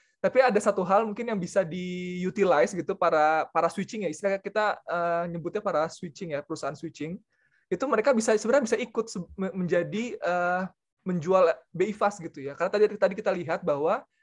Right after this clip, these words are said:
B I Fast itu upfront cost-nya kan tinggi, ya, investment cost-nya tinggi,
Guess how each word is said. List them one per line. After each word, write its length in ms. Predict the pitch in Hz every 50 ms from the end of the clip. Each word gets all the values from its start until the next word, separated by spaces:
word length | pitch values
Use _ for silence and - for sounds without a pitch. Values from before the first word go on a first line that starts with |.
| _ _ _ _ -
B 100 | 170 170
I 40 | 170
Fast 160 | 190 202 214
itu 100 | 214 254
upfront 400 | 247 - 220 220 - 196 190 190
cost-nya 300 | 185 190 196 - - 226
kan 180 | 247 240 214 180 -
tinggi, 320 | - 175 160 185 196 165 135
ya, 160 | 139 156 -
investment 480 | 165 151 - 170 170 - 180 170 165 -
cost-nya 220 | 170 170 196 190
tinggi, 260 | 180 147 147 175 185